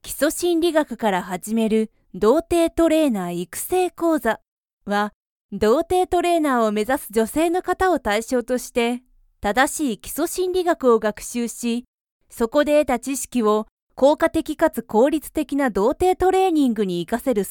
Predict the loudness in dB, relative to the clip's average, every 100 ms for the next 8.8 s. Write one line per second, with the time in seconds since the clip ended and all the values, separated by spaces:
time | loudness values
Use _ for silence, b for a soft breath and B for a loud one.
0 | -6 -2 -2 0 -2 -2 -2 0 0 2
1 | 2 0 -6 -4 -4 -2 -4 -4 -4 0
2 | 0 0 -2 -6 -8 -6 -4 -4 -2 -4
3 | -4 -6 -10 -14 -18 _ _ _ _ _
4 | _ _ _ _ _ _ _ _ _ _
5 | 2 2 4 2 4 2 2 2 2 0
6 | -2 2 4 4 0 0 -2 2 4 4
7 | 2 -4 0 0 2 0 2 0 0 -2
8 | -2 -2 -4 -2 -2 0 -2